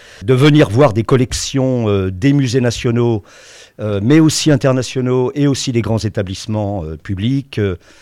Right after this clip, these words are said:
euh, ou privés, euh, français et étrangers.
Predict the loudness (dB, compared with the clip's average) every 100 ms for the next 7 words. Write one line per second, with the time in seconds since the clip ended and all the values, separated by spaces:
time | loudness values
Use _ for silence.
0 | -18 -18 _ -14 -10 -8 -6 -2 0 2
1 | 2 2 -4 -12 -6 -4 -2 -2 -2 -2
2 | -2 0 -2 -4 -8 -6 -6 -4 -4 -6